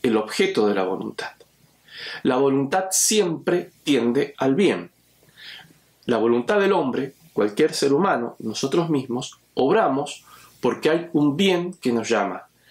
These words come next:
Hay un bien que actúa como una suerte de imán que nos atrae. Estamos hablando, por, por supuesto, del bien subjetivo. Esto probablemente ustedes lo hayan visto. No necesariamente tiene que ser un bien objetivo. Es lo ideal,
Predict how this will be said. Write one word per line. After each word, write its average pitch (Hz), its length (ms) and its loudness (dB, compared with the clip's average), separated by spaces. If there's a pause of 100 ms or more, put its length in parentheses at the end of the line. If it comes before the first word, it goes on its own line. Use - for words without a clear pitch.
(280)
Hay 139 220 0
un 139 200 0
bien 208 540 2
que 135 120 2
actúa 185 440 2
como 139 220 2
una 156 160 2
suerte - 440 0
de 127 100 2
imán 160 560 0 (140)
que 135 120 0
nos 117 240 0
atrae. - 500 -6 (720)
Estamos 214 320 -2
hablando, 160 320 0
por, 117 180 -2 (140)
por - 120 -6
supuesto, 135 380 -2
del 120 100 4
bien 120 260 0 (200)
subjetivo. 123 880 -2
Esto - 400 -4 (220)
probablemente 113 480 0
ustedes 117 260 0
lo 117 100 2
hayan 185 220 2
visto. 180 380 -2 (340)
No 123 160 2
necesariamente 131 720 0
tiene 123 240 0
que 113 60 -4
ser 120 180 0
un 113 120 0
bien 123 260 0
objetivo. 120 800 0 (920)
Es 113 120 -4
lo 95 100 0
ideal, 135 380 0